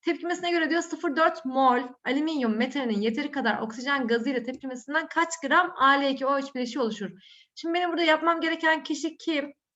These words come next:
Bir dakika Efe, bir şey yazdın, senin yazdığını söylüyorum. Kişi dedin ya. Yapmam gereken şey ne? Önce bir tepkimeyi ben bir yazarım. A L katısıyla O iki gazı tepkimeye gir-, giriyormuş.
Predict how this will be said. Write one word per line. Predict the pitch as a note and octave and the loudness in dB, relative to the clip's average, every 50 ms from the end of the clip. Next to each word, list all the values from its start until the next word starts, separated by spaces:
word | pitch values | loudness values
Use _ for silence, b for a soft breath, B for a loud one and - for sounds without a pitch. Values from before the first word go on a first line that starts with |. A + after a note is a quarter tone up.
| _ _ _ _ _ _ _ _ - - - | _ _ _ _ _ _ _ _ -20 -16 -10
Bir | A#3 A3 A#3 | -6 0 4
dakika | D4 D#4 D4+ D4+ D4 | 4 4 4 4 4
Efe, | C4+ D4 C#4+ E4 D#4 C4+ | 2 4 4 4 4 4
bir | D4 | 4
şey | - F4 F4 | 2 2 4
yazdın, | F4+ F4 E4+ D#4+ D#4+ C#4+ B3 C#4+ D#4 | 6 8 8 8 6 6 2 -2 -2
senin | D4 - D#4+ D#4 D#4+ | 2 2 2 2 4
yazdığını | D4+ D4 D4 C#4+ B3 B3+ D4 D#4+ F4+ | 4 6 6 4 4 2 0 -2 -2
söylüyorum. | F4 - C#4+ B3+ A3+ A#3 A3+ A3+ | 0 2 2 4 4 4 2 2
Kişi | A3 A#3 B3+ - - C4+ C4+ | 0 0 -2 0 0 0 0
dedin | E4 C4+ E4 F4 E4 | 0 0 0 0 0
ya. | C4 A3+ G#3 G3 F#3+ G3 F#3+ - - _ _ _ _ _ _ _ _ _ - | 2 2 2 2 2 0 -4 -8 -18 _ _ _ _ _ _ _ _ _ -2
Yapmam | C#4+ C#4+ D4 D#4+ E4 E4 | -2 0 2 2 2 2
gereken | D#4 D#4+ E4 D#4+ E4 D#4+ E4 D#4+ | 2 0 2 2 4 2 2 2
şey | D#4+ - D#4+ D#4+ D#4+ D#4 D#4 | 2 2 2 2 2 2 2
ne? | D4+ D4 C#4 C#4 C#4 D#4+ D#4+ B B B B B B B B B B _ - | 4 4 4 4 2 0 -2 B B B B B B B B B B _ 0
Önce | C#4 D4 D#4 C#4+ D4+ C#4+ B3 A#3+ | 2 2 2 2 0 -2 0 -2
bir | D4 C#4 C#4 C#4 | -2 -4 -4 -8
tepkimeyi | - D4 D4+ D4+ - - C4+ C#4 C#4+ B3+ | -6 -6 -6 -6 -6 -6 -6 -4 -2 2
ben | C4+ C4 C4 B3 | 2 2 2 2
bir | B3 B3 | 0 -2
yazarım. | A3+ G#3 F#3 E3+ F3+ E3 - F#3+ F#3+ A3+ - - | 0 -2 -2 -2 -4 -6 -6 -8 -10 -10 -8 -4
A | B3 B3 | -2 0
L | B3 B3 B3 B3 B3 B3 | 0 0 -2 -4 -6 -8
katısıyla | B3 A#3+ A3+ A3+ G#3+ G#3+ - - A#3 A3+ A3 F#3 F3 E3 D#3+ D#3+ - G3 G3 _ _ _ _ _ _ _ _ _ _ _ _ _ _ _ _ _ _ _ _ - | -8 -10 -12 -12 -14 -16 -12 -10 -8 -8 -6 -6 -4 -4 -4 -6 -8 -10 -14 _ _ _ _ _ _ _ _ _ _ _ _ _ _ _ _ _ _ _ _ -8
O | - B3 C4 C4 | -4 -2 -2 -2
iki | C4+ C4 - B3+ A3+ | -2 -4 -8 -8 -6
gazı | G#3+ A3+ A3+ A3 - F#3 E3+ F3 | -2 -2 -2 -2 -2 -6 -8 -8
tepkimeye | - A3 A3 - - A3+ A3+ A3 G3 | -8 -10 -10 -8 -6 -4 -2 -2 -2
gir-, | F3+ - G3+ G3 G#3 G#3 G3+ - - - E3+ | -4 -4 -4 -4 -4 -6 -10 -14 -16 -16 -10
giriyormuş. | F3+ G3 F#3+ F#3+ F#3 F3+ E3 D#3+ D3+ D#3 E3+ - - - - _ | -8 -6 -4 -4 -6 -6 -6 -8 -10 -10 -14 -18 -20 -20 -20 _